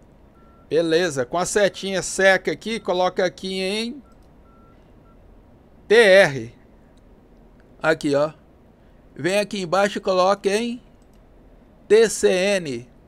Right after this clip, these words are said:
Tá vendo? Pera aí, dá um zoom aqui. Essa setinha azul é o rumo e essa aqui é a distância. Copiou? Vamos voltar aqui. Aí, ó.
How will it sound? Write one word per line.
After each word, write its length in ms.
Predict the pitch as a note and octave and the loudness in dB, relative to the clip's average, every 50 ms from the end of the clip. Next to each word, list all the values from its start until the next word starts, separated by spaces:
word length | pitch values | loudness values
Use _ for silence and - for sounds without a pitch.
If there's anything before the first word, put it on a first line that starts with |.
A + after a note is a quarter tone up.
| _ _ _ - - - - - - _ _ | _ _ _ -20 -20 -20 -20 -20 -20 _ _
Tá 140 | - D#3 D#3 | -4 -2 -2
vendo? 280 | D#3+ G3 G#3 G#3 G#3 G3 - - - | 0 -2 -2 -2 -2 -4 -6 -8 -10
Pera 200 | - D#3 D3+ D3+ | -6 -4 -2 0
aí, 120 | D3 C3 B2 | 0 -2 -2
dá 160 | B2+ C#3+ D3 | 0 -2 -2
um 100 | D3+ D3 | -2 -4
zoom 200 | B2+ C#3 C3+ B2 | -8 -10 -10 -10
aqui. 260 | A#2+ - A#2+ G2+ - - _ - _ - _ _ _ _ _ _ _ _ _ _ _ _ _ _ - - | -12 -14 -14 -18 -18 -20 _ -20 _ -20 _ _ _ _ _ _ _ _ _ _ _ _ _ _ -10 -4
Essa 360 | C#3+ E3+ F#3+ F#3+ - G#3 F#3+ | -2 0 0 0 -2 -4 -4
setinha 500 | - G#3 F#3+ F3+ - - F#3 F3+ F3 E3+ | -2 -2 -2 -2 -2 -4 -6 -4 -2 -2
azul 320 | D#3+ C#3+ C3 D#3+ E3 D#3 | -2 -2 -2 -2 0 0
é 100 | D3+ D3+ | 0 0
o 80 | D3+ D#3 | 0 -2
rumo 540 | C3+ C#3 F3+ G#3+ B3 B3+ B3 B3+ B3 A#3+ A#3 | 0 2 2 2 2 2 -2 -2 -4 -2 0
e 80 | A3 | 2
essa 280 | G#3 G#3 G#3 G3+ - G3+ | 2 2 0 0 -2 -4
aqui 180 | - - F#3+ G3+ | -4 -2 0 2
é 60 | G#3+ | 2
a 60 | G#3 | 2
distância. 580 | F#3+ A3 A#3 - - - F#3 F3 D#3 C#3+ - - | 0 -2 -6 -8 -6 -4 -4 -4 -4 -4 -8 -10
Copiou? 460 | - C#3 - E3+ G#3 B3 B3 G#3 - - - - - - - - - - - - - - - - - - _ - - - - | -10 -8 -4 0 0 2 2 0 -2 -6 -16 -20 -20 -20 -20 -20 -20 -20 -20 -20 -20 -20 -20 -20 -20 -20 _ -20 -20 -20 -16
Vamos 140 | - B2 C#3 | -12 -8 -4
voltar 340 | D3 D#3 D3 C#3+ - D3 C#3 | -2 -2 -2 0 0 -2 -2
aqui. 280 | C3+ C3+ C#3 A#2+ G2 - - - - - | -2 -4 -8 -12 -12 -14 -18 -20 -18 -10
Aí, 280 | - C3+ D3 D3 C3 A#2 | -4 -2 0 0 0 0
ó. 160 | B2 C3+ | -2 -4